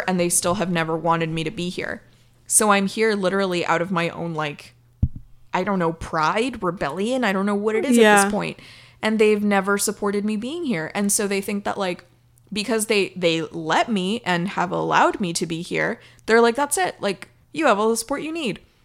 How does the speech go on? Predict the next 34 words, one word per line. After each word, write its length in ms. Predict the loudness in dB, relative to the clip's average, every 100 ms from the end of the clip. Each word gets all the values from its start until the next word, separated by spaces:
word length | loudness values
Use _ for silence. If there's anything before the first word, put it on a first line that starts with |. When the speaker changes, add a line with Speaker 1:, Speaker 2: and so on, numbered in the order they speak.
| _
Speaker 2:
Yeah. 460 | 4 6 6 4 2
Speaker 1:
But 240 | 2 0 0
because 540 | -6 -2 2 2 2
I, 140 | 4 4
like, 180 | 2
suffered 360 | 2 0 0 0
a 60 | 0
lot, 280 | 2 2
I 80 | 0
think, 400 | -4 -8 -10 -16 _ -20 _ _
without 280 | -2 0 0
realizing 540 | 0 -2 -2 -4 -4
it, 220 | -6 -8 -12 _ _ 4
Speaker 2:
Mm-hmm. 320 | 4 6 4
Speaker 1:
they're, 640 | 4 4 4 4 2 0 -6 _ _ _
by 140 | 2 2
their 160 | 2
lack 240 | 2 2 2
of 120 | -4
emotional 400 | -4 -4 -4 -6 -6
support. 500 | -6 -4 -4 -4 -10 -20 _ _ -4
And 100 | 0
I'm, 60 |
like, 160 | 2 2
by 180 | 2 2
myself, 680 | 2 0 0 0 -2 -10 -4
and 140 | 0 0
I'm, 120 | 0
tr-, 140 | -4 -4
like, 200 | -4 -4 -8 _
you 120 | -4 -2
know, 160 | 0 2
navigating 840 | 4 4 2 0 0 0 -2 -4 _ _ _ _ _ _ -20 _ _
the, 320 | 2 4 4